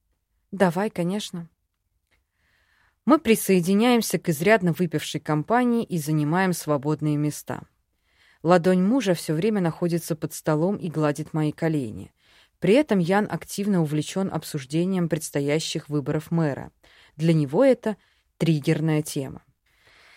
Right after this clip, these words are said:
Несколькими минутами позже к нам подходит и Вова. Он крепко жмёт руку Каминскому, располагается по правую от меня сторону.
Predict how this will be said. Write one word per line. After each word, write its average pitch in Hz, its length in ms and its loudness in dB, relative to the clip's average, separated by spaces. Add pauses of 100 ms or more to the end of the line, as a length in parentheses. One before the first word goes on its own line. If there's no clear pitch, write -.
(220)
Несколькими 196 760 4
минутами 175 520 2
позже 220 480 2
к - 80 -16
нам 220 240 4
подходит 185 520 -2
и 196 120 0
Вова. 143 440 -4 (120)
Он 196 160 2
крепко 359 340 2
жмёт 170 320 0
руку 180 280 -2
Каминскому, 220 680 2
располагается 175 760 2
по 160 120 -2
правую 175 400 2
от 156 140 -4
меня 160 240 0
сторону. 139 560 -6